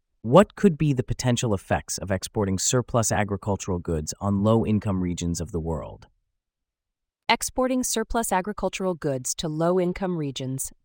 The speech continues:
Speaker 2: can have both positive and negative effects. On the positive side, it can help to alleviate food shortages and provide a source of affordable food. However, it can also undermine local agriculture by flooding the market with cheap imports,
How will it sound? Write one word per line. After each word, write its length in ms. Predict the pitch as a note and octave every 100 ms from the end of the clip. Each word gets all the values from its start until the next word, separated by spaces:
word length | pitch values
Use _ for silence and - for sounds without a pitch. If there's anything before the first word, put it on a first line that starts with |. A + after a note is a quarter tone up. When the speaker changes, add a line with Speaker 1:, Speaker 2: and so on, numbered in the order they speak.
| -
Speaker 2:
can 140 | G3+
have 200 | F3+ F3
both 280 | - D#3 -
positive 600 | - F#3 G3 G#3+ G#3+ G3 -
and 160 | E3
negative 340 | D#3+ D#3 D#3 C#3
effects. 600 | C#3+ C3 - - - - _ _ _ _ _ _ _ _ _ _ _ _ _ _ -
On 120 | F#3+
the 80 | -
positive 440 | B3 C4+ A#3 D#3
side, 440 | - C3 C3 C#3 -
it 100 | -
can 120 | - F3
help 200 | F#3 -
to 120 | F3+
alleviate 520 | D#3 E3 F3+ F3+ -
food 260 | - A#3+ G#3
shortages 560 | - C#3+ B2+ B2+ C3+ C#3+
and 100 | C#3+
provide 360 | D#3 D#3 E3
a 40 | E3
source 360 | - D#3 -
of 80 | C#3+
affordable 560 | C#3+ - D3+ D3 C#3+ C#3
food. 400 | - B2+ - - _ _ _ _ _ _ _ _
However, 500 | - F#3 G3+ D#3 D3+ - _ _ _ _ -
it 100 | F#3
can 120 | G#3+
also 320 | G#3+ A#3+ G#3
undermine 420 | D#3+ D#3+ D3+ D3 D3+
local 340 | E3 - F3+
agriculture 640 | C3+ C3+ C3 B2+ - C3+ C3
by 180 | D3
flooding 400 | C#3+ - F#3+ G#3+
the 60 | G3
market 340 | D#3 C#3+ -
with 160 | D3 -
cheap 240 | - F#3
imports, 580 | D#3 C#3+ B2+ A#2+ - -